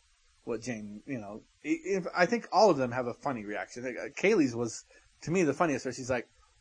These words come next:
"Wow, I just, I didn't think it'd be so glamorous looking."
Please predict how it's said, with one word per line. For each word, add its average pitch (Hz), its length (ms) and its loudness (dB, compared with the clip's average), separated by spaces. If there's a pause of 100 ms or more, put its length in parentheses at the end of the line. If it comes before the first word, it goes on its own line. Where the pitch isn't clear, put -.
"Wow, 185 200 -4
I 110 180 -6
just, - 260 -10 (680)
I 135 40 -14
didn't 147 160 -8
think 147 160 -2
it'd 135 140 -2
be 127 100 -4
so 113 200 -8
glamorous 240 720 0
looking." - 420 -10